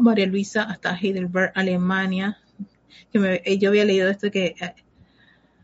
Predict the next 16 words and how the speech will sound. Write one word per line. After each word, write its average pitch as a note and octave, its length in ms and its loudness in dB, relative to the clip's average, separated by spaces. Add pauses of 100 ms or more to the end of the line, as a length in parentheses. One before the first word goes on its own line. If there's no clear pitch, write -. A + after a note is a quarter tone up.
(320)
a F#3+ 120 -6
ver, G#3+ 320 0 (1000)
creo A3 140 2
que A#3+ 60 4
María G3+ 160 2
Luisa, G#3+ 160 0
tú A#3 80 0
habías A#3+ 180 6
dicho A#3+ 200 2
algo A#3 160 6
de A3 100 4
la F#3+ 80 0
resurrección, F3 600 -6
sí, F#3 160 -6
cerquita. E3+ 560 -8 (1040)
<laughs> - 580 2